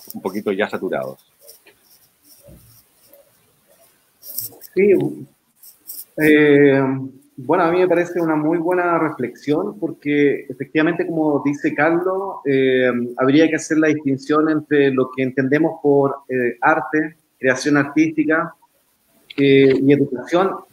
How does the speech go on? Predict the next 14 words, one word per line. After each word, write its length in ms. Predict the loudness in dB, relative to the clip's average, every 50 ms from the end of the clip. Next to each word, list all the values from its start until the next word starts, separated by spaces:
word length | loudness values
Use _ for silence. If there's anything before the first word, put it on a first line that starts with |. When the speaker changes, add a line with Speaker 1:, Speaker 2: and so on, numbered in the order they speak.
| _ _ _
Speaker 2:
en 160 | -2 -2 2 2
las 180 | 0 0 -2
artes, 680 | -6 -6 0 0 0 0 0 -2 _ 0 0 0 0 0
efectivamente, 560 | -4 -6 -4 -4 -2 -2 -2 -2 -2 -4 -4
desde 320 | 0 0 0 0 0 -2
el 80 | -4 -4
sistema 340 | -4 -10 -6 -2 -2 -2 -2
escolar, 420 | -2 0 0 2 2 4 2 2 -2 -6 -10 -8
que 480 | -6 -4 -2 -2 -2 -2 -2 -2 -2 -4 -6 -12 _ _
se 180 | _ _ 0 2
va 160 | 2 2 2
quedando 380 | 2 2 2 2 4 4 2
atrás, 420 | 2 2 2 2 2 2 2 0 -2 -6 -6
generalmente, 920 | -2 0 0 2 2 0 0 -2 -4 -4 -2 -2 0 0 -2 -4 -8 _